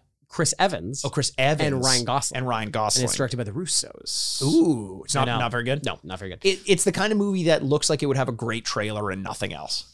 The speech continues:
Speaker 1: It is somehow cost two hundred million dollars, and I'm not really too sure. I, okay, speaking of movies, just 'cause
Speaker 2: Uh-huh.
Speaker 1: we're in retrograde,
Speaker 2: Sure.
Speaker 1: it's very scary. Uh, we watch Carrie.
Speaker 2: Oh,
Speaker 1: So my partner
Speaker 2: the
Speaker 1: and I,
Speaker 2: original.
Speaker 1: the player, yes, of course. Life
Speaker 2: I
Speaker 1: Work.
Speaker 2: watched a kid named Carrie,
Speaker 1: Nope,
Speaker 2: like,
Speaker 1: no, no.
Speaker 2: three or four weeks ago.
Speaker 1: <laughs> So, no, no. The,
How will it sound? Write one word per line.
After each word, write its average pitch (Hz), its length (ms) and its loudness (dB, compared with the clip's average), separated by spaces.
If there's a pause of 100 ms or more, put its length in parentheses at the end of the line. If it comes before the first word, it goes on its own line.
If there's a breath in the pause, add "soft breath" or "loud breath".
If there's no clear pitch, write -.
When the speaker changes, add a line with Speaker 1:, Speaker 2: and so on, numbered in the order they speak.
(140)
Speaker 1:
It 185 120 0
is 170 120 2
somehow 180 320 8
cost 156 280 6
two 160 80 4
hundred 139 140 4
million 127 160 2
dollars, 113 200 0
and 117 60 -2
I'm 113 60 -2
not 107 120 -2
really 98 140 -2
too 110 120 -6
sure. - 160 -6 (300 loud breath)
I, 202 480 6 (200)
okay, 180 260 4
speaking 214 240 2
of 180 60 4
movies, 156 360 2 (120)
just 156 140 4
'cause 143 160 4
Speaker 2:
Uh-huh. 143 60 2
Speaker 1:
we're 143 40 4
in 135 60 4
retrograde, 143 300 4
Speaker 2:
Sure. 175 100 8
Speaker 1:
it's 160 120 2
very 135 140 4
scary. 147 340 0 (280)
Uh, 147 200 2
we 156 80 4
watch 156 200 4
Carrie. 156 420 2 (240)
Speaker 2:
Oh, 254 180 6
Speaker 1:
So 262 100 10
my 180 100 8
partner 175 260 6
Speaker 2:
the - 20 10
Speaker 1:
and - 80 8
I, - 60 8
Speaker 2:
original. 190 340 2
Speaker 1:
the 131 80 4
player, 180 280 8
yes, 156 300 2 (120)
of 135 120 -10 (140)
course. - 300 -4
Life 127 120 2
Speaker 2:
I 208 100 8
Speaker 1:
Work. 269 100 2
Speaker 2:
watched 254 180 6
a 180 60 -2
kid 165 180 4
named 135 200 0
Carrie, 135 460 4
Speaker 1:
Nope, 175 160 10
Speaker 2:
like, 165 120 4
Speaker 1:
no, 147 100 6
no. 123 80 2
Speaker 2:
three 165 160 6
or 170 60 6
four 165 180 6
weeks 240 240 6
ago. - 120 -4
Speaker 1:
<laughs> - 40 -6
So, - 140 0 (100)
no, 226 140 6
no. 139 200 -2 (400 loud breath)
The, 220 160 0